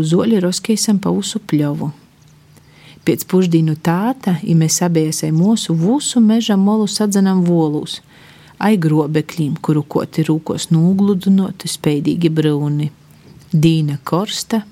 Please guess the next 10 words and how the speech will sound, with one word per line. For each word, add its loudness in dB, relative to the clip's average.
i 0
sīns 0
kolst -4
labi, -2
koju 2
lytkas -2
saplāstas -4
ar 0
greisli. -2
Nokamajā 2